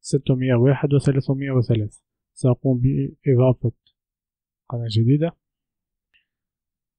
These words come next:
أضع ستمية وواحد، ثلاثمية وثلاثة،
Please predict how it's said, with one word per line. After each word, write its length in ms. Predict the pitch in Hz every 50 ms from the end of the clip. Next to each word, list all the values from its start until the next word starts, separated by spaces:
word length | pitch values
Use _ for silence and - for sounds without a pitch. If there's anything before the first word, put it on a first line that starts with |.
| _
أضع 360 | 151 139 123 117 113 110 - -
ستمية 600 | _ - - - 131 - - 117 110 123 120 127
وواحد، 380 | 117 113 117 131 123 - 156 151 - _ _ _ _ _ _ _ _ _ _ _ _ _ _ _ _ _ _ _ _ _ _ _ _ _ _ _ -
ثلاثمية 600 | 127 123 120 123 123 - 131 123 120 123 131 131
وثلاثة، 640 | 123 123 120 - 123 110 120 131 131 - 170 160